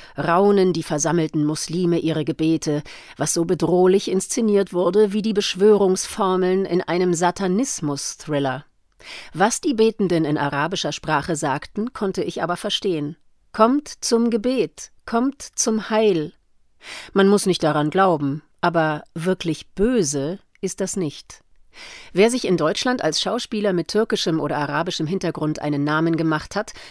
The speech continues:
bekommt eigentlich fast nur solche Rollen.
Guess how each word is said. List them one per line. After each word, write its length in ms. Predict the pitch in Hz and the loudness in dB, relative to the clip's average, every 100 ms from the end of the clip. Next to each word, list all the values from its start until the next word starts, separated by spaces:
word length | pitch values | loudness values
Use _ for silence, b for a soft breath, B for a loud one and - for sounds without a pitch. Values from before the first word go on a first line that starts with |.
| - | -8
bekommt 400 | 196 247 233 - | -2 0 -2 2
eigentlich 520 | 196 254 302 277 254 | 2 4 0 -2 -4
fast 360 | - 233 - - | -4 -4 -2 -2
nur 360 | 196 196 202 | 0 2 2
solche 360 | 156 147 139 180 | 0 -2 -2 -4
Rollen. 440 | 151 131 131 135 | -2 -4 -4 -10